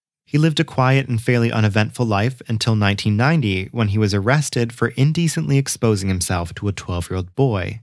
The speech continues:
in a public bathroom. For this incident, he received only two years probation. During his life, he frequently admitted that it was Alma who had murdered her husband and that he had been innocent.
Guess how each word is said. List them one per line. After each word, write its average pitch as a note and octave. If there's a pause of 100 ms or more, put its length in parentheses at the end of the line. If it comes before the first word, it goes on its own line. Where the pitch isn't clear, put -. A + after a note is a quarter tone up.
in G#2+
a F#2+
public F2+
bathroom. - (580)
For C#3+
this F3
incident, C#3
he A#2
received A2
only G2+
two A#2
years G2
probation. - (540)
During D#3+
his F3
life, A#2+
he -
frequently B2
admitted F#2+ (100)
that G2+
it G#2
was G2
Alma A#2+
who A2
had F#2
murdered F#2+
her F#2
husband F2+
and A2+
that G2
he A2
had G2
been F#2+
innocent. -